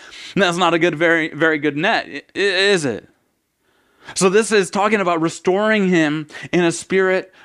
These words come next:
of gentleness. Mend the net so that they can catch more fish, man.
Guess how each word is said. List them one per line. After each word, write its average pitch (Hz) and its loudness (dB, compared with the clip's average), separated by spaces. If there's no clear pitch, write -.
of 165 0
gentleness. 147 -4
Mend 190 2
the 180 0
net 185 0
so 175 -2
that 180 0
they 185 0
can 180 -6
catch - -6
more 170 0
fish, 190 -2
man. 170 0